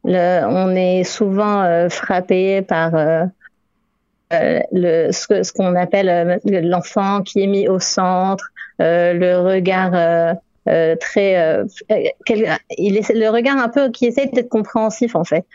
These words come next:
dans l'éducation israélienne, qui est un peu différent du regard français. Euh, on essaye aussi, euh, on, on parle beaucoup de la chutzpah israélienne et, et que, et par rapport à cela, nous on apprend la politesse et comment est-ce qu'on essaie de combiner les deux sans se faire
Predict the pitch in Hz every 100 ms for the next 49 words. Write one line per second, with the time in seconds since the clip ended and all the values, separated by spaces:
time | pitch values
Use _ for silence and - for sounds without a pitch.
0 | _ 190 185 185 185 180 180 180 180 -
1 | 160 151 185 269 302 _ _ _ - 202
2 | 196 220 240 233 190 196 220 208 214 196
3 | 185 180 175 - 175 180 - 349 - -
4 | _ _ _ _ - 185 185 175 175 175
5 | 185 - - 185 190 196 196 208 208 202
6 | - 220 214 202 175 160 165 - - 196
7 | 196 220 214 214 240 220 202 - 226 -
8 | 214 202 202 - 196 196 202 202 208 202
9 | 180 175 190 - - _ - 180 180 -
10 | 185 180 180 170 180 175 175 175 175 180
11 | - 185 175 180 180 180 165 - 190 170
12 | 175 170 165 170 175 180 185 185 - _
13 | _ _ _ 180 180 180 190 185 196 190
14 | 190 190 190 185 175 190 180 180 170 190
15 | 196 190 - 180 - 185 165